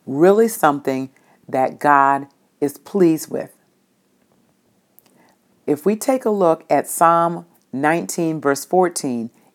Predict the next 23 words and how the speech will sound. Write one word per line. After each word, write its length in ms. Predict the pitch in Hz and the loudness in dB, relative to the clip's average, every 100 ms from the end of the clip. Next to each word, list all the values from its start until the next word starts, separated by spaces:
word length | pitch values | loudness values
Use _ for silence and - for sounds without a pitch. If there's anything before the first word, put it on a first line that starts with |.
| _ | _
it 200 | 175 190 | -2 0
says, 640 | - 196 131 - - - - _ _ _ _ - | 0 2 2 -2 -16 -18 -20 _ _ _ _ 0
"Let 240 | 151 151 | 0 4
the 80 | 151 | 2
words 580 | 135 175 202 233 220 - - | 4 4 4 0 -4 -6 -2
of 200 | 156 147 | -2 -2
my 240 | 151 147 | -4 -2
mouth 640 | 147 156 175 139 - _ _ _ _ _ _ _ - _ | -4 0 2 2 -4 _ _ _ _ _ _ _ -20 _
and 180 | 151 147 | -6 -2
the 80 | 143 | -2
meditation 1160 | 147 147 147 - - - 226 247 - 143 127 - _ _ | 0 0 -2 -6 -14 0 2 2 -2 -4 -4 -10 _ _
of 200 | 135 131 | 0 0
my 200 | 143 139 | -2 -4
heart 640 | 139 - 127 190 - - - _ _ _ - | -4 -2 4 4 2 -8 -20 _ _ _ -4
be 180 | 160 170 | 2 2
acceptable 1000 | - - - 269 294 - 151 123 117 - _ _ _ _ | 0 -6 0 2 2 2 -4 -4 -8 -12 _ _ _ _
in 340 | 151 143 143 | -2 0 -4
your 280 | 143 196 262 | 2 2 2
sight, 560 | 247 - 135 113 - - _ _ _ _ _ | 0 0 0 -2 -14 -20 _ _ _ _ _
O 160 | 151 202 | 2 2
Lord, 580 | 202 175 156 151 151 _ _ _ | 2 2 4 2 -2 _ _ _
my 280 | - 123 120 | -10 -4 -4
strength 680 | 117 - - 156 156 175 180 | -6 -14 -10 -4 -4 -4 -12